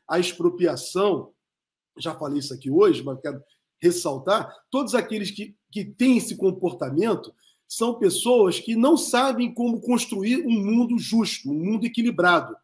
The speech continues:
Então tem que partir para um mundo da destruição. Esse governo que está lá, do atual primeiro-ministro e todo o seu gabinete, esses têm que ser responsabilizados sim.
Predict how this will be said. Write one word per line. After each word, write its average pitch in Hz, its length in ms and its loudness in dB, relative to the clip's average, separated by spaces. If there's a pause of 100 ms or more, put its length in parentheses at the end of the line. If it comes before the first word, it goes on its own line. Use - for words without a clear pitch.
(240)
Então 202 300 2
tem 220 140 -4
que - 80 -14
partir 208 400 0
para 233 100 -6
um 226 80 0
mundo 180 300 -2
da 202 120 0
destruição. 190 760 -4 (200)
Esse 294 240 2
governo 185 440 0
que - 80 -8
está 143 240 -2
lá, 170 280 0 (380)
do 151 140 0
atual 175 340 2
primeiro-ministro 160 840 4
e - 60 -14
todo 226 200 2
o - 40 0
seu 180 200 2
gabinete, 160 580 2 (240)
esses 320 300 8
têm 269 100 2
que 269 80 -2
ser 254 80 -2
responsabilizados 220 880 -4
sim. 131 180 -8